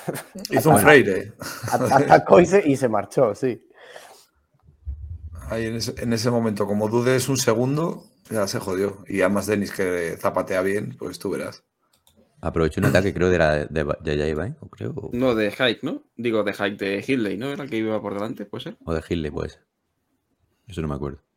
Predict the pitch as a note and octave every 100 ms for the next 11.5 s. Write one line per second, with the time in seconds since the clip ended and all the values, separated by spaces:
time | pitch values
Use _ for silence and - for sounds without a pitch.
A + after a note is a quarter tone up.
0 | _ _ _ - A2+ - C#3+ F3+ C3+ B2+
1 | A2 A2+ C3+ C3 A2+ G#2 G2+ G2+ G2+ A2
2 | A2+ B2+ A2+ G2 F#2 F#2+ G#2 G#2+ A#2+ B2+
3 | A2 A2+ G#2 G#2+ G#2 G2+ G#2 G#2+ G#2 G2
4 | B2+ C#3+ - A2 A2+ G#2 A2 B2 D#3+ -
5 | - _ _ _ _ _ - - D#2 D2+
6 | D#2 G2+ A#2 B2 A#2+ G#2+ A#2+ B2+ D3 A2
7 | G#2 G2+ G2+ F2+ D#2+ C#2+ - - _ _
8 | _ - A#2 B2+ C3 A#2+ G#2 C#3 D#3 A2
9 | G#2 A#2 A2+ A2 A2+ A2 G#2 G2+ A2+ C#3
10 | - F#2+ F#2+ G#2 G#2 G2 - G2 G2+ G2
11 | F#2+ F2 F#2 F#2+ D2+